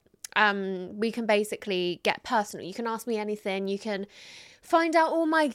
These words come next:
deepest, darkest secrets. We can, I don't know, we've got the freedom to do whatever we want on Fridays.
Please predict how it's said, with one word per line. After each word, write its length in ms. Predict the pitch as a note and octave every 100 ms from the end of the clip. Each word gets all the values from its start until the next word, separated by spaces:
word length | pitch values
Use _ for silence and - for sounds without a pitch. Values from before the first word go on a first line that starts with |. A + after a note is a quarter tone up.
| _
deepest, 360 | D#4+ D#4 D4 -
darkest 420 | D4+ D4 - -
secrets. 640 | D#4+ - D4+ D4 C#4 -
We 160 | D4+ D4
can, 600 | C4+ C#4+ C#4 C4+ C#4+ C#4 _ _ -
I 260 | - C#5 D#5
don't 100 | C#4+
know, 240 | G3 D4
we've 160 | A4 C5
got 140 | -
the 60 | G4+
freedom 360 | A#4+ A#4 F#4
to 120 | -
do 100 | E4
whatever 320 | D#4 F4+ F4+ D#4+
we 140 | E4
want 240 | D4+ G#4+
on 160 | - A3+
Fridays. 680 | - G#3+ G3 F#3 F3+ F#3+